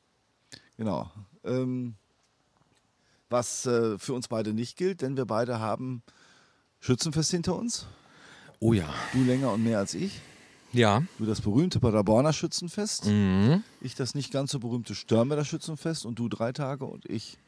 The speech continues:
Speaker 1: einen Tag.
Speaker 2: So.
Speaker 1: Ja.
Speaker 2: Schau an.
Speaker 1: Aber du hast, du hast immer brav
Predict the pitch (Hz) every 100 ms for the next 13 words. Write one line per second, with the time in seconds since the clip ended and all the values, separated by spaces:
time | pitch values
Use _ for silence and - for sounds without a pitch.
0 | _ - 82 69 - - - _ _ _
1 | _ _ _ - 67 52 - _ _ _
2 | - 78 - - _ - - 87 - 62
3 | - - - - 95 127 131 131 - 76
4 | 85 120 123 117 107 127 - - 131 143
5 | - 113 135